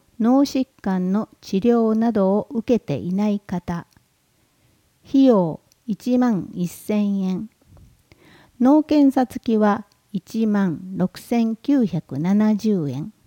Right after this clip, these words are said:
注意、特定健診の実施に伴い、今年度中に満四十歳以上になられる方は、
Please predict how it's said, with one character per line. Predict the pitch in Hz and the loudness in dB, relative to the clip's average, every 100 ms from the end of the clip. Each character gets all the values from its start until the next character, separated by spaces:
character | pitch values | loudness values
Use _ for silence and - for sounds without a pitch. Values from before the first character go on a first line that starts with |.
| _ _ _ _ _ _ _ _ _ | _ _ _ _ _ _ _ _ _
注 | - 311 285 | 0 4 6
意、 | 196 156 - _ _ _ _ _ _ - | 4 0 -10 _ _ _ _ _ _ -4
特 | 226 - | -4 -2
定 | 269 302 294 285 | -4 0 2 2
健 | 269 269 226 | 2 0 0
診 | 185 175 170 | -2 -4 -2
の | 160 | -4
実 | 196 180 | -4 -6
施 | - 226 | -4 -2
に | 220 208 - _ _ | 0 -2 -6 _ _
伴 | 196 202 202 185 180 | -4 -2 -2 -2 -4
い、 | 147 - _ _ _ _ | -6 -12 _ _ _ _
今 | - 254 294 302 | -4 2 4 4
年 | 311 277 | 4 4
度 | 269 | 2
中 | - 240 226 | 0 -2 0
に | 220 214 247 _ _ | 0 -2 -4 _ _
満 | 233 233 180 165 | 0 2 0 -2
四 | 190 240 254 | 0 2 2
十 | 262 | -2
歳 | - 226 226 - | -2 -2 -2 -2
以 | 240 220 | -4 -2
上 | 214 180 | -2 -2
に | 165 165 | -4 -4
な | 170 196 | -2 -2
ら | 208 | 0
れ | 214 | -2
る | 196 175 | -4 -6
方 | 160 165 156 | -8 -6 -8
は、 | 147 214 | -8 -12